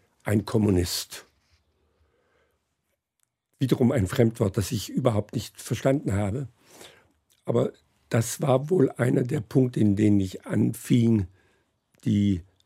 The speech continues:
eine gänzlich andere Welt wahrzunehmen. Sie haben recht, der Bodensee war eine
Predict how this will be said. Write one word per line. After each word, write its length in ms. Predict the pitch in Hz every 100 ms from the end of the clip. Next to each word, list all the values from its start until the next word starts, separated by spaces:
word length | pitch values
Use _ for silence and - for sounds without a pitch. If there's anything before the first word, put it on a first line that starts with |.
| _
eine 220 | - 107
gänzlich 480 | - 123 123 - 120
andere 300 | 113 123 110
Welt 260 | 104 98 98
wahrzunehmen. 540 | 98 98 - 92 90
Sie 100 | 104
haben 180 | 110 113
recht, 480 | 113 131 - - -
der 100 | 98
Bodensee 520 | 110 110 - 104 104
war 160 | - -
eine 320 | - 95